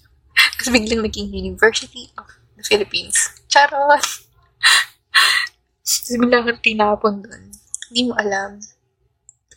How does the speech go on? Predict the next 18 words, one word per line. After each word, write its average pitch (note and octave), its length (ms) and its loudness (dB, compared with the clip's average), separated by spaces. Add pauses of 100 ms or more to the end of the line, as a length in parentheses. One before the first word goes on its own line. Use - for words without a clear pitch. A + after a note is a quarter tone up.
Parang G#3+ 320 4
ano G#3 180 -6
ka - 220 -18
pa. - 180 -12 (1160)
Ganda D4+ 320 6
ako C4+ 160 -4
nung A#3+ 160 -4
ano, A#3 220 -12 (760)
ah, A3 280 2
grade B3 400 -4
six - 560 -4 (520)
to A#3+ 120 2
grade A#3 200 0
seven. A3+ 640 -14 (840)
Kasi, A3+ 380 0
di A3 100 0
ba, G#3+ 160 2 (880)
ah, G#3 400 4